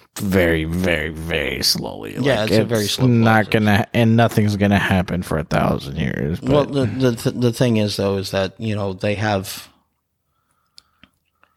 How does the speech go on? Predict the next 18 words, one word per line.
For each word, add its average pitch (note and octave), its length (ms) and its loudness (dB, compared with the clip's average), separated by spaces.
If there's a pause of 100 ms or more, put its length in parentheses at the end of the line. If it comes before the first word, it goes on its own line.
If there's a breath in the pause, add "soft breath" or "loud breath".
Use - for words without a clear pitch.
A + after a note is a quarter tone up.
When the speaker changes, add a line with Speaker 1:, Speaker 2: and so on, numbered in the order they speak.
(1040)
Speaker 2:
it's - 260 0
their G#2 140 2
water G#2 360 0
table F#2+ 520 -6 (420 soft breath)
'cause G2+ 160 -4
they G2+ 100 0
have A2+ 220 -2
so - 560 -2
many, A2 400 0
you A#2+ 120 -4
know, A2 220 -2
there's A#2+ 200 -6
so C#3+ 120 2
many C#3+ 200 4
people A#2 340 -2
living G2+ 240 0
in G2 100 -2
California. G2 720 -4